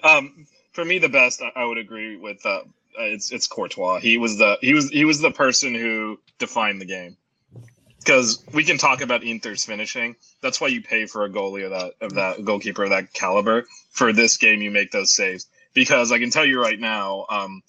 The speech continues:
as much as this is what Madrid does, play poorly in the Champions League and win anyway, you lose that game, it's gonna be panic time.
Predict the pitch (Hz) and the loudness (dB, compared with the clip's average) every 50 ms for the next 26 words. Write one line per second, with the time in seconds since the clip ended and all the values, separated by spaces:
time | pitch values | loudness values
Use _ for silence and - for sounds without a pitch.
0 | _ _ _ _ - - - 107 117 110 - 120 113 104 92 98 - 110 107 - | _ _ _ _ -10 -8 -4 -2 0 0 0 0 -2 -2 -4 -6 -2 0 2 2
1 | 104 104 110 104 92 95 92 90 101 98 95 90 98 101 95 95 95 - - - | 4 2 0 0 0 -2 -4 -2 -2 -4 -2 0 2 2 2 2 0 -2 -2 0
2 | 110 92 92 - - 104 95 98 101 95 95 98 92 - 110 98 95 104 98 95 | 0 0 0 -2 -4 -2 -2 0 0 -2 -2 -4 -2 0 0 0 0 0 -4 -2
3 | 101 98 95 101 98 98 98 101 98 98 104 110 117 117 120 117 - _ _ _ | -2 -2 -2 -2 -2 0 0 0 2 2 4 4 4 4 4 2 -2 _ _ _
4 | _ _ _ 135 277 320 151 135 135 139 135 147 151 151 139 156 160 160 160 165 | _ _ _ 2 4 6 6 6 6 6 6 6 4 4 4 4 4 4 4 4
5 | 160 - _ - - - - 117 107 101 101 92 - - 104 101 107 110 - - | 0 -2 _ -2 -2 0 0 -2 0 0 -2 -2 -4 -4 -6 -4 -4 -6 -6 -4
6 | 117 110 110 110 113 110 | -4 -4 -2 -4 -4 -8